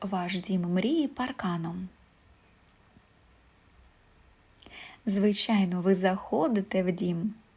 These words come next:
впевнено йдете до їдальні і бачите стіл.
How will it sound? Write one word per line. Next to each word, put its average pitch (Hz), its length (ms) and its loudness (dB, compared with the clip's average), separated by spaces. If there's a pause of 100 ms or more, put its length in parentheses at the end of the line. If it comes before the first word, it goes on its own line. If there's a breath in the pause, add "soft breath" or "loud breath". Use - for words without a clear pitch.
(220)
впевнено 262 800 2
йдете 180 580 -2
до 170 120 -4
їдальні 214 920 -4 (400 loud breath)
і 180 120 -2
бачите 190 840 -2
стіл. - 640 -6